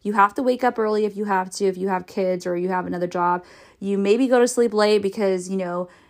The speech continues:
you're staying up, you know, watching the baby or something. Like, you have to make sacrifices, but if you really want those plans or you want that goal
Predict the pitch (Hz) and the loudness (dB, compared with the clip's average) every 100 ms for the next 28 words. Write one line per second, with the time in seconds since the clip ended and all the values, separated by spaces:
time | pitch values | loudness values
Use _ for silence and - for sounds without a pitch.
0 | _ 196 190 190 - 202 202 196 190 - | _ 0 2 2 0 -2 0 -4 -4 -8
1 | 202 190 185 185 202 190 185 180 185 180 | -6 -4 -4 -6 -4 -4 0 0 0 -2
2 | 185 180 190 185 185 214 240 240 269 247 | -6 -6 -8 -6 -4 0 0 2 0 0
3 | 202 185 202 214 226 233 254 254 214 196 | 0 -2 -2 0 0 0 -2 -2 -2 -2
4 | 190 190 202 190 202 214 254 226 190 190 | -2 -2 -4 0 2 4 2 2 0 0
5 | 208 - 190 185 - - 190 185 202 247 | 0 -4 -6 -8 -16 -6 -2 0 -2 -4
6 | - - _ - 208 190 202 202 185 190 | -10 -20 _ -2 0 2 0 0 -2 2
7 | 185 226 | 2 2